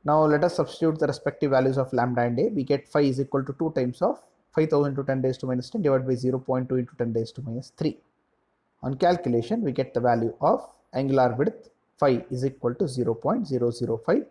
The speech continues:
radians. Similarly, linear width of central maximum here is beta is equal to two times of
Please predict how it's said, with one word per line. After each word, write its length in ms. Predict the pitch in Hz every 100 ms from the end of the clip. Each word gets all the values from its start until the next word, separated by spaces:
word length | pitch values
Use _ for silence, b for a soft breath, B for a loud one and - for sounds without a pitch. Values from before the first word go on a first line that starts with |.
| _ -
radians. 580 | 120 107 117 _ - _ _ _ _ _ _ _ _ _ _ _ _ _ _
Similarly, 680 | - 190 165 143 143 311 - - - _ _ _ _ _ _ _ _
linear 360 | 117 156 214 220
width 220 | 196 175
of 160 | 180 180
central 960 | - - - 175 170 175 170 170 170 - _ _ _ _ _ _ _ -
maximum 600 | 143 139 123 127 160 349 _ _ _ _ _ _
here 400 | - 151 147 262 - - _ _ _ _ _ _ _ _ _ _ _ _ _ _ _ -
is 920 | 123 131 135 139 135 135 - - - _ _ _ _ _ _ _ _ _ _ _ _ _ _ - 131
beta 240 | 156 165
is 180 | 156 147
equal 220 | 151 160
to 140 | 160 160
two 120 | 160
times 340 | 165 160 156 -
of 220 | 175 165